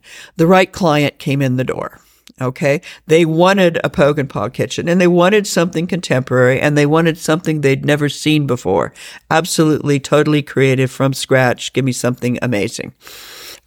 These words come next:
Okay. Um, this young designer did some fabulous stuff. I saw the drawings as she was working on it. It was really, really fabulous. And along the way, maybe a week or so after I saw the drawings, uh, I got a call from her and she says, "I can't, I can't do this kitchen. I can't,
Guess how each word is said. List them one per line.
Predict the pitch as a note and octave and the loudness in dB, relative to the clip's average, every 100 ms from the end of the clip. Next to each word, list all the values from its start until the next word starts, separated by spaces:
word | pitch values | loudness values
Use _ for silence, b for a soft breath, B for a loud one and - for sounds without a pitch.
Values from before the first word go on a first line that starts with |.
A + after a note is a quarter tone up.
| - | -6
Okay. | C#3 D3 - B B - | 0 0 -2 B B -6
Um, | D#3 D#3+ | 0 0
this | D#3+ G3+ | 2 2
young | F3+ F#3+ | 2 2
designer | G3+ D#3 D3+ F#3+ G#3 | 0 0 2 2 2
did | C3+ D3+ C#3+ | 4 2 0
some | C3 | -4
fabulous | C3+ - C3+ E3+ D#3 A2+ - | -6 -2 2 2 2 -2 -2
stuff. | - E2+ - | -4 -4 -2
I | |
saw | D3 - C#3 | -4 0 0
the | C#3+ | 0
drawings | D3 C#3+ C3 A#2+ - | 2 2 2 0 -2
as | C#3+ | -4
she | - | -4
was | C#3 D#3 | -4 0
working | E3+ F3 C#3+ | 0 2 -2
on | F#2 C2+ | -2 -2
it. | D#2+ | -4
It | |
was | A#2+ C#3 | -4 -2
really, | C#3 D#3+ D3+ B2+ B B _ | 0 2 0 -4 B B _
really | B3+ C4+ | 2 2
fabulous. | - G3 G#3 A3+ B2+ G#2 - - B _ _ - | 2 2 2 2 0 -2 -8 -14 B _ _ -6
And | E3+ D#3+ F3+ F3 D#3+ - _ F3 - | 0 2 4 2 0 -8 _ -14 -2
along | F3 F3 G3 G#3 | 0 2 2 2
the | E3 | 2
way, | F3+ A#3+ D#3+ B3 | 2 2 2 2
maybe | E3+ F3 | 2 4
a | E3+ | 4
week | E3 G3 | 4 2
or | E3+ | 0
so | - F#3 F3 | 2 2 4
after | D#3+ F3+ - | 2 0 -2
I | D3+ | -2
saw | - B2+ | 0 -4
the | C3 | 2
drawings, | G#3 D#4 A3+ G#3 - B B B | 2 4 2 0 -8 B B B
uh, | - | -2
I | F#3+ | 0
got | G3 F3+ | 2 2
a | |
call | F3 G#3 C#4+ | 2 2 2
from | - F#3+ | 2 0
her | D#3 | 2
and | E3 | 0
she | - | -2
says, | F3 | 0
"I | D#3 | 0
can't, | F3 A3+ F#3 - | 0 0 0 0
I | - | -6
can't | - A3 F#3 | -2 0 0
do | D#3 D#3 | 0 0
this | D3 | 0
kitchen. | - D#3+ - A#2+ | 0 -2 0 -4
I | B2 | -2
can't, | - D#3 - | 0 0 0